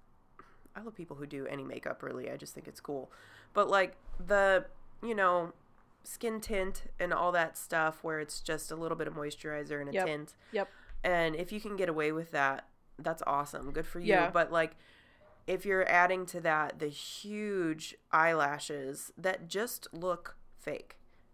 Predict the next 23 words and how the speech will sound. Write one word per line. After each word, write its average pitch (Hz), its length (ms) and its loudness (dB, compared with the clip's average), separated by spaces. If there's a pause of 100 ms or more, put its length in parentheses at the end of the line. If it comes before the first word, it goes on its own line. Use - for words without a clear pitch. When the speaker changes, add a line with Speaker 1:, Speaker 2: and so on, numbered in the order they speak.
(100)
Speaker 1:
To 185 100 -8
me, 214 160 2
Speaker 2:
Yes. 185 160 6
Speaker 1:
I 196 100 10
look 190 200 2
at 190 100 -4
that 151 320 6
and 160 160 2
I'm 160 180 2
just 160 240 -4
like, 151 200 -2
"That, 165 280 -2
I 160 80 2
can 160 200 -10
tell 143 240 -4
that's 135 240 -8
not 135 200 -6
yours." 131 480 -10 (280)
Speaker 2:
Yeah. 180 240 -2 (260)
Speaker 1:
And 175 480 0 (960)
I've 185 220 6
always 185 400 2
felt 160 480 2